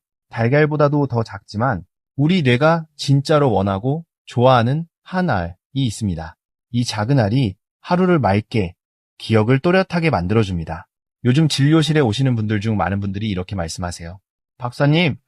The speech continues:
요즘은 왜 이렇게 깜빡깜빡하는지 모르겠어요."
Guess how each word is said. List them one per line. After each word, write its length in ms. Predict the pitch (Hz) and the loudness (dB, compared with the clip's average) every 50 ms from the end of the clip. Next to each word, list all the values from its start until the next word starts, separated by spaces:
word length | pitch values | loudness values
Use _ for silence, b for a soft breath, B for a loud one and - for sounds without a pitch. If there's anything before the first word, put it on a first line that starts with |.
| _ _ _ _ - | _ _ _ _ 0
요즘은 340 | 123 147 160 190 202 214 190 | 2 2 2 4 2 2 2
왜 140 | 131 127 151 | 4 2 2
이렇게 260 | 175 185 185 - 180 | 2 2 0 -2 -4
깜빡깜빡하는지 960 | 175 - 185 190 180 202 190 - 180 180 170 - 165 - 170 175 175 170 151 | -2 0 0 0 0 0 0 0 0 0 0 0 -2 0 0 -2 0 0 -2
모르겠어요." 800 | 143 113 113 123 143 143 131 - - 113 107 120 147 147 101 | 0 0 0 2 2 2 0 0 0 0 2 4 4 2 2